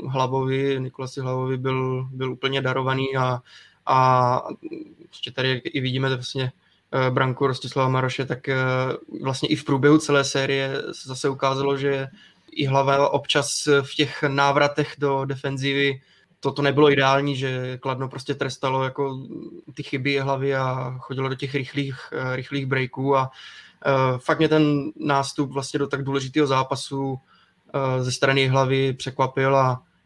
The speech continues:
eh, to se potom prostě těžko dohání a tam už potom hrají i zkušenosti, eh, že jo, Kladno má prostě ve svým středu samozřejmě Plekance s Jágrem, kteří tohle už si, eh,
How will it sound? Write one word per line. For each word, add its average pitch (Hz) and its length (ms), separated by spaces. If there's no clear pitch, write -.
eh, 131 180
to 135 80
se 131 160
potom 135 320
prostě - 240
těžko 127 280
dohání 131 380
a 131 40
tam 131 140
už 123 120
potom - 440
hrají 131 240
i 135 140
zkušenosti, 127 800
eh, 123 340
že 131 100
jo, 123 80
Kladno 123 300
má 127 160
prostě 131 300
ve 131 80
svým 127 180
středu 131 280
samozřejmě 131 520
Plekance 131 480
s 127 40
Jágrem, 127 380
kteří 127 340
tohle 127 220
už 123 100
si, 131 200
eh, 135 60